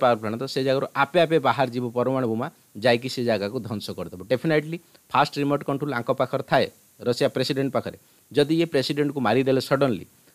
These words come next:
ତେଣୁ ସଡନ୍ ମରା ହେଲେ ତାଙ୍କର ସେମିତି କୋଡ୍ ସେଟିଂ ହେଇଛି, ଯେମିତି ଆମେରିକାରେ ଆକ୍ଚୁଆଲି ପେଣ୍ଟାଗନ୍ ନେବ ଡିସିସନ୍ କିମ୍ବା ଭାଇସ୍ ପ୍ରେସିଡେଣ୍ଟ, ଏଠି ଆଉ ସେମିତି ନୁହେଁ। ଇଏ ଡାଇରେକ୍ଟ ଆକ୍ଚୁଆଲି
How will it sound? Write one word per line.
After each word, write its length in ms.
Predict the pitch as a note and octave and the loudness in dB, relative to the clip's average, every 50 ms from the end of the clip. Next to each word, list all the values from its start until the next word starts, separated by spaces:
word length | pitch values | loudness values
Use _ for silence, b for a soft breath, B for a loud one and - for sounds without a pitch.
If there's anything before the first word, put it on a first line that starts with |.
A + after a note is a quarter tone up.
| b b | b b
ତେଣୁ 140 | D#3 E3 E3 | 2 2 2
ସଡନ୍ 400 | - - D3+ C#3 D3 F3+ F3+ F3+ | 2 2 2 4 4 4 2 4
ମରା 220 | E3+ D#3 D3+ D3 D3 | 4 4 4 4 4
ହେଲେ 180 | C#3+ C#3 D#3 E3 | 2 2 0 0
ତାଙ୍କର 300 | - D3 C3+ - C#3 C3 | -2 -4 -4 -4 -4 -6
ସେମିତି 340 | - - D#3 E3 E3 D#3+ D#3 - - | -2 0 0 0 0 0 -2 -2 0
କୋଡ୍ 140 | D3 D3 C#3 - | 0 0 0 0
ସେଟିଂ 240 | D3+ B2+ - C#3+ C3+ | -4 -4 -4 -4 -4
ହେଇଛି, 260 | B2 A#2+ G#2+ A2 - D3+ - b b b b b | -4 -4 -4 -6 -8 -14 -14 b b b b b
ଯେମିତି 200 | B2 C#3 D3+ D3 D3+ | 0 0 2 2 2
ଆମେରିକାରେ 480 | A2 A#2+ D3 D#3 D3+ D#3 D#3 D3+ C#3+ | 2 2 2 2 2 2 2 2 2
ଆକ୍ଚୁଆଲି 260 | C#3+ C3+ - D3+ D3 D3 - | 2 0 0 -2 -2 0 0
ପେଣ୍ଟାଗନ୍ 440 | C3+ C3 A#2+ E3+ D#3+ D#3 D#3 D3+ C#3+ | 0 2 4 4 4 4 2 2 2
ନେବ 120 | C#3 C3 C3 A#2+ B2 | 2 2 2 2 0
ଡିସିସନ୍ 340 | A#2 - A#2 G#2+ C3+ C3+ C#3 | -4 -6 -6 -6 -6 -6 -6
କିମ୍ବା 160 | B2+ C#3+ C3 G2+ | -6 -4 -2 0
ଭାଇସ୍ 200 | A2+ D3 E3+ - - | 2 0 0 0 -4
ପ୍ରେସିଡେଣ୍ଟ, 380 | C#3 A#2+ - A#2+ B2 C3+ D3 - b b b b | -6 -6 -6 -6 -8 -8 -10 -12 b b b b
ଏଠି 200 | G#2 A#2 A#2 - A#2+ | -8 -6 -4 -2 0
ଆଉ 80 | A2+ A#2 | 0 0
ସେମିତି 400 | A2+ - A2+ G2+ G2+ G2+ G#2 G#2+ | 0 -2 -4 -4 -4 -4 -6 -6
ନୁହେଁ। 220 | G#2 G#2+ A2 C#3 C#3 b b b b b | -6 -6 -6 -8 -8 b b b b b
ଇଏ 100 | A2 A2+ | -4 -4
ଡାଇରେକ୍ଟ 440 | G2 - A2 A#2 B2 C#3+ D3+ D3 C#3+ | 0 0 2 2 4 4 2 2 2
ଆକ୍ଚୁଆଲି 320 | B2+ - - B2+ B2 C3 | -2 0 -2 -2 -2 0